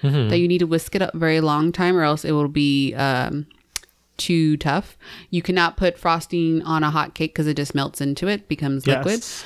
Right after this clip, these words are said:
Speaker 2: Um, if you want to put your, if you want your cake to cool quickly, um, and you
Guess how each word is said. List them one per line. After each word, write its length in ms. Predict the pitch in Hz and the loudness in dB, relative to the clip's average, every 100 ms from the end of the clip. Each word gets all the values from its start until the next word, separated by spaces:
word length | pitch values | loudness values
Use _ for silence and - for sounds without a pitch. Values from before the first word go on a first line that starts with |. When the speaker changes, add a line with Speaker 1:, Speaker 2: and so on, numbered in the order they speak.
| - - _ | -18 -20 _
Speaker 2:
Um, 520 | 170 156 147 139 143 - - | 0 2 2 -2 -6 -6 -4
if 180 | 170 180 | -2 0
you 480 | 180 180 175 175 165 | 2 4 4 4 4
want 240 | 170 170 | 2 0
to 140 | - 175 | -2 -2
put 200 | 156 165 | 0 0
your, 640 | 160 156 147 143 143 139 | 2 2 4 4 2 2
if 140 | - 147 | 0 0
you 40 | |
want 100 | 175 | 2
your 100 | 165 | 2
cake 220 | 151 170 - | 2 -2 -2
to 80 | |
cool 220 | - 185 185 | -2 -2 0
quickly, 480 | 240 240 262 294 - - - _ _ - | -2 -2 -4 -4 -10 -20 -20 _ _ 0
um, 280 | 160 147 - | 2 2 2
and 160 | 160 156 | 2 4
you 600 | 151 147 143 139 - | 4 4 2 0 -4